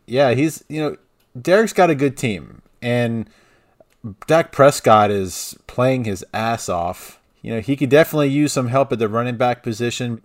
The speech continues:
Michael Thomas is on his bench. Hopefully he comes back. So, yeah, he's, Derek's got a strong team. I think that Michael Thomas being out definitely is, definitely hurt him. But, yeah, you can't, not, but not this week. He, he handled business.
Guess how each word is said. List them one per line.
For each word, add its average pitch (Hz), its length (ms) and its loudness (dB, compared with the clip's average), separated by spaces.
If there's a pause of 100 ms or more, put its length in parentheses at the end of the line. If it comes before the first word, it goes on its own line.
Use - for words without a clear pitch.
Michael 123 300 -2
Thomas 135 360 0
is 120 100 -6
on 131 140 2
his 120 120 -4
bench. 131 300 -4
Hopefully 123 340 -4
he 113 100 -6 (180)
comes 117 220 -10
back. 127 380 0
So, 117 280 -4
yeah, 120 160 -2
he's, 131 300 -6 (260)
Derek's 180 240 0
got 170 140 0
a 147 80 0
strong 139 280 -2
team. 120 180 -4
I 127 100 2
think 151 180 -4
that 139 140 2
Michael 131 260 -2
Thomas 117 340 -4
being 113 260 -8
out 104 280 -4 (120)
definitely 110 460 -4
is, 98 300 -8 (800)
definitely 110 300 -8
hurt 113 200 -2
him. 107 220 -8 (500)
But, 107 200 -8 (100)
yeah, 107 140 -10
you 104 180 -8
can't, 107 280 -10 (280)
not, 110 240 -6
but 107 100 -8
not 113 220 -6
this 110 200 -10
week. 90 280 -14 (200)
He, 104 260 -12 (440)
he 117 280 -10
handled 107 320 -8
business. 92 540 -12